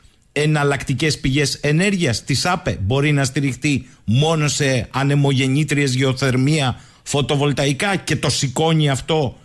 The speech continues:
η παραγωγική δραστηριότητα; Γιατί αν μου πούν να ξαναγυρίσω σε σκηνές σπηλαίων, οκ,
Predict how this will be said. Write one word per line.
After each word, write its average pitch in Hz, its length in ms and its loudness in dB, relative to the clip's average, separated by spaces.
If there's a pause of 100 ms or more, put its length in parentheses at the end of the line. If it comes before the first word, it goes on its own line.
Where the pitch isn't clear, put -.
(380)
η 143 120 0
παραγωγική 135 640 0
δραστηριότητα; 165 500 -2
Γιατί 127 300 0
αν 185 120 2
μου 233 160 2
πούν 240 180 0
να 214 120 0
ξαναγυρίσω 147 1000 0 (360)
σε - 200 -2
σκηνές 156 400 0
σπηλαίων, 135 540 0
οκ, 247 180 -4